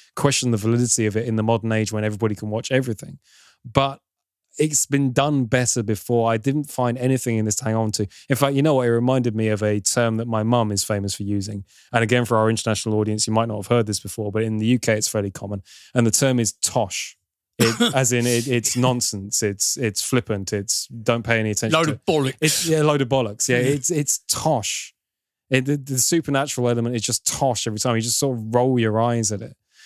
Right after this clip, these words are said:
Speaker 1: And, you know, I, as I said at the start of this review, it's split critics fifty fifty between people saying pretty much exactly what I'm saying and people that really seem to identify with it and think it's a good piece of work. Personally,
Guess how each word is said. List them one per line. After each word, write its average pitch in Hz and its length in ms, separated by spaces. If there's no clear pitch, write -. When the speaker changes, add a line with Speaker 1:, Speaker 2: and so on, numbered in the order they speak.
Speaker 1:
And, 139 320
you 160 80
know, 131 280
I, 135 140
as 143 100
I 147 40
said 135 220
at 113 60
the 110 60
start 127 300
of 117 40
this 113 180
review, 107 400
it's 117 160
split 143 300
critics 110 360
fifty 107 240
fifty - 480
between 117 280
people 123 260
saying 107 460
pretty 180 160
much 110 160
exactly 110 340
what 110 180
I'm 110 140
saying 107 380
and 117 100
people 117 280
that 110 60
really 113 200
seem 110 220
to 110 120
identify 107 500
with 101 140
it 113 80
and 107 100
think 104 160
it's 98 120
a - 20
good 101 180
piece 107 200
of 104 60
work. 104 200
Personally, 151 640